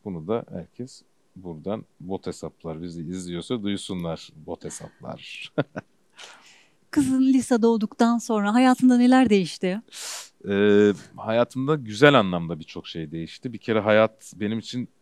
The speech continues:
Speaker 1: eee, anlamlıydı zaten. Hmm, a-, anlayarak yaşamaya çalışıyordum. M-, mizah duygusu her zaman ön, ön plandaydı benim için. Eee, bir mizah perdesini aralayarak bakmaya çalışırım her zaman hayata.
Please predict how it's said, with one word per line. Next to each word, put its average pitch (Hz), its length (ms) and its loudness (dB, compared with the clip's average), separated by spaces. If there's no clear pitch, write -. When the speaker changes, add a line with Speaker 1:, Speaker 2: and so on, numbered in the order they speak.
Speaker 1:
eee, 92 100 -10
anlamlıydı 107 760 -2
zaten. 92 460 -4
Hmm, 92 380 -6
a-, - 180 -10
anlayarak 113 420 2
yaşamaya 90 360 -6
çalışıyordum. 87 640 -12
M-, 73 80 -14
mizah 107 360 -2
duygusu 110 360 -6
her 123 120 2
zaman 110 340 -4
ön, 113 240 -4
ön 110 160 -6
plandaydı 85 760 -10
benim 82 220 -14
için. 135 240 -14
Eee, - 80 -16
bir 98 160 -12
mizah 95 380 -6
perdesini 87 600 -8
aralayarak 85 580 -6
bakmaya 85 300 -14
çalışırım 82 540 -16
her 87 140 -8
zaman 82 280 -12
hayata. 85 440 -12